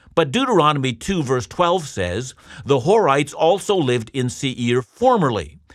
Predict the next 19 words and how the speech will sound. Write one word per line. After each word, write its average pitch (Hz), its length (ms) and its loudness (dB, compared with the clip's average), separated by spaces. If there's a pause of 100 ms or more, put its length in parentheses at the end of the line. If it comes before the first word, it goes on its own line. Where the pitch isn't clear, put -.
(220)
but 156 160 0
the 147 80 0
people 220 400 0
of 139 180 0
Esau 175 460 0
dispossessed 151 960 -2
them 113 280 0 (220)
and 143 160 0
destroyed 170 640 0
them 131 220 0
from 143 240 -2
before 196 440 2
them 113 300 0 (200)
and 139 220 -2
settled 208 460 0
in 156 220 0
their 139 340 2
own 123 280 2
place, 139 680 -4